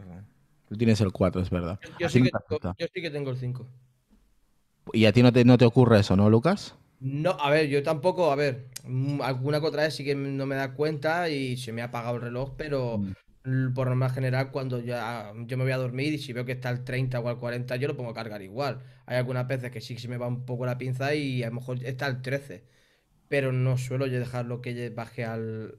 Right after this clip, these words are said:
Speaker 2: al diez por ciento, no suelo. O sea, puede ser que se me vaya la pinza y me pase
Speaker 1: Hombre,
Speaker 2: algo,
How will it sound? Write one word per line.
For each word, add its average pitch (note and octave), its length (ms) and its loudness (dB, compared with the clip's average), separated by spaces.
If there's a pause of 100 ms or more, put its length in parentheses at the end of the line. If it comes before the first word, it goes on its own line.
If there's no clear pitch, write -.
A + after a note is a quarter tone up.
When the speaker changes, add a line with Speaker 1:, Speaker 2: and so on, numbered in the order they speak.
(360)
Speaker 2:
al B2 160 -4
diez B2+ 140 -4
por B2+ 160 -6
ciento, C3 460 -4
no C3 400 -2
suelo. B2 360 -6 (560)
O - 60 -20
sea, A#2 140 -10
puede C#3 300 0
ser C3+ 140 -4
que C3+ 80 -4
se C3 80 -6
me C3 80 -2
vaya C3 160 -2
la C3 100 -4
pinza C3 320 -4
y A#2 40 -6
me A2 160 -8
pase A#2+ 200 -8
Speaker 1:
Hombre, A2+ 220 6
Speaker 2:
algo, - 80 0